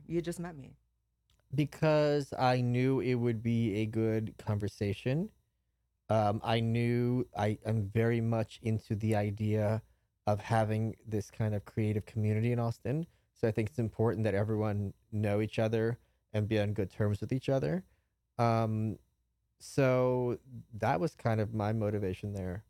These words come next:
Speaker 2: And I knew that, you know, the trans issue was something that they hit him with a lot. And if you were on that show and were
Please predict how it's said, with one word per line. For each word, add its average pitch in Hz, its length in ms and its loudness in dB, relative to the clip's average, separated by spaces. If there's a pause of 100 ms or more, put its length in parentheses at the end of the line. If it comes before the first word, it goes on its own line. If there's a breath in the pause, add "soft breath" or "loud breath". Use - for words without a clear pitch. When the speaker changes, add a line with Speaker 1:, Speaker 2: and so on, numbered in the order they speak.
(440)
Speaker 2:
And 143 160 4
I 143 80 2
knew 147 340 2
that, 123 240 0 (220)
you 120 120 0
know, 113 180 0 (100)
the 110 160 -4
trans 120 400 0
issue 110 400 0
was 104 120 0
something 107 360 -2
that 104 120 -2
they 95 100 -2
hit 104 140 2
him 107 100 0
with 107 180 -2
a 104 60 0
lot. 98 420 -2 (540)
And 110 360 4
if 107 160 -4
you 110 260 2
were 107 140 2
on 107 200 0
that 107 200 0
show 107 580 2
and 101 340 -2
were 101 260 0